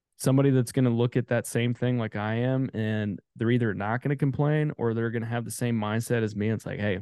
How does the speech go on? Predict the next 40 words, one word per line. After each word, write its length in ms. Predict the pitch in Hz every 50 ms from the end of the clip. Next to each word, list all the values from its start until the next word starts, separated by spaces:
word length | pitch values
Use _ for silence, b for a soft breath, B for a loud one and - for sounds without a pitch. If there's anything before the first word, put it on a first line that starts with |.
| 123
let's 180 | - - 101 -
go 120 | - 107
freaking 380 | 104 - - 107 107 - 95 90
do 120 | 87 85
it. 120 | 85 - -
Let's 120 | _ - -
go 160 | - 104 101
get 180 | 95 95 85 -
'em." 140 | 90 123 - _ _ _ _ _ _ _ _ _ _ _ -
Right. 300 | - 101 98 95 98 - _ _ _ _ _ _ _ _ _ _ -
Um, 440 | 104 95 87 80 73 - - 123 - _ _ _ _ _ _ _ _ _
so 120 | - -
having 200 | 120 113 120 123
that 220 | 127 117 95 95 - _ _ _ _ _
good 160 | - 123 117 113
hunting 300 | 110 117 117 117 110 107
partner 420 | - - 110 104 - 98 98 95
is 100 | 92 107
a 60 | 104
good, 360 | 101 110 110 104 98 98 104 - _ _ _ _ -
good 160 | - 113 107
thing 140 | - 107 104
I 40 | 104
wanna 180 | 104 101 98
have 240 | 104 110 104 101 101
moving 320 | 107 107 107 107 110 104 101
into 120 | 98 95
the 80 | 92 98
future. 440 | - - 107 107 - - 98 98
But 320 | 98 113 110 104 98 - - _ _ _ _ _ _ _ _ _ _ _ _ _ _ _ _ _
for 120 | - 139 139
this 180 | 135 135 123
film, 640 | - - - 147 156 170 175 151 131 117 117 113 117 - _ - - _ _ _ _ _ _ _ _ _ _ _ _ _ _ _
to 80 | - 139
kinda 240 | - 139 131 135 127
come 180 | 120 - 139 135
back 200 | 135 131 131 131
to 100 | - 135
your 140 | 127 113 107
question 680 | - - 127 123 123 123 - 117 113 110 107 107 110